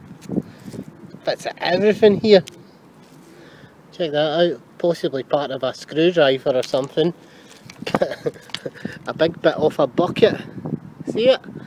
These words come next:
Bucket handle. Fantastic. Loads of everything, bits of screws and nails and all sorts in there.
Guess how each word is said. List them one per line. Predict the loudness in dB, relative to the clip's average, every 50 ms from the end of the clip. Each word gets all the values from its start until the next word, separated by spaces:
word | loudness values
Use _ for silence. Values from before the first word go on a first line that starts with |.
| -12 -12 -12 -14 -16 -10 -4
Bucket | -2 -2 0 2 2 2 2 2
handle. | 2 4 4 4 6 8 8 8 6 4 -4 -16 -16 -16 -18 -20 -20 -20 -20 -20 -20 -20 -20 -20 -20 -20 _ -20 -20 _ -20 -20 -20 -20 -20 -20 -20 -20 -20 -20 -20 -20 -20 -20 -20 -20 -20 -20 -20 -20 -20 -20 -20 -18 -16 -16 -16 -14 -16 -20 _ _ _ _ _ -20 -20 -20 -20 -20 -20 -20 -20 -20 -20 _ _ -20 -20 -20
Fantastic. | -20 -14 -8 -8 -6 -4 -6 -6 -6 -6 -6 -4 -4 -6 -6 -4 -4 -4 -4 -6 -10 -20 -20 -20 -20 -20 -20 -20 -20 -20 -20 -20 -20 -20 -20 -20 -20 -20 -20 -20 -20 -20 -20 -20 -20 -14 -6
Loads | -2 0 0 0 0 -4
of | -6 -6
everything, | -6 -6 -2 0 0 0 2 2 2 2
bits | 2 0 -2 -2 -2 -6
of | -8 -8
screws | -8 -10 -12 -10 -6 -2 2 4 6 8 8 8 8 6 4 2
and | 0 2 2 2 4
nails | 4 6 6 6 6 4 4 2
and | 4 6
all | 6 6 4 4
sorts | 4 6 6 6 6 4 4 4
in | 6 8 8
there. | 8 8 8